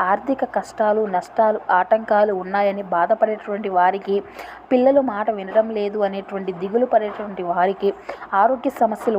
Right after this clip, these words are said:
ఉన్నవారు, ఇలా ఎవరైనా సరే ఈ యొక్క పరిహారాన్ని చేసుకోవచ్చండి. కానీ పగటిపూట ఈ పరిహారాన్ని చేయకూడదు. రాత్రి ఆరు నుండి పది గంటల లోపు మధ్యలో మాత్రమే ఈ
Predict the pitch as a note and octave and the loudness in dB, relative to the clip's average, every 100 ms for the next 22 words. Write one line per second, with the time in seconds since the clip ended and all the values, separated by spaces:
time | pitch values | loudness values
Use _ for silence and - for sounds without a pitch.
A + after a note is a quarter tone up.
0 | F#3 F#3 G3+ G3+ F#3+ F#3+ - - - A#3+ | -2 -2 2 4 2 0 -6 -20 -4 2
1 | A#3+ G3 F#3 F#3 A3+ C4+ C#4 C#4 A3 G3 | 4 4 0 2 2 2 0 2 2 2
2 | F3+ - - - - A#3+ C#4 - A#3 - | 0 -6 -20 -16 -6 2 2 2 -2 2
3 | F#3+ G3+ A3 G#3 G3+ G3+ - F#3+ - G3 | 2 2 2 2 0 -4 -4 -6 -4 0
4 | G3 G3 F#3+ F#3+ F#3+ - - - G#3 A3 | 0 0 -4 -2 -6 -8 -18 -2 0 0
5 | B3+ A3+ - A3 A#3 C#4+ - A#3+ A3 - | -2 -6 0 2 2 0 0 2 2 0
6 | A3 - G3 G3 G#3+ G#3 G#3 G#3 - F#3+ | -4 0 0 0 -2 -2 -6 -8 -6 -6
7 | G3 G3+ G3+ F#3 - - - - G3 G3 | -4 0 0 -2 -6 -18 -14 0 2 2
8 | B3+ - B3+ G#3+ - - - F3+ G3 A3 | 0 0 -2 -2 -8 -12 -6 0 0 0
9 | G#3+ A#3 B3+ A3+ - - G3 G#3 F#3 F#3+ | -2 -4 -2 -4 -4 -2 -2 0 -2 2
10 | A#3 A#3 A3 G#3+ G3 F3 F3+ G#3+ B3+ C4 | 2 2 0 -2 -4 -4 -2 2 4 4
11 | A#3 F#3 F#3+ A#3 G#3+ - | 0 -6 -4 -6 -6 -8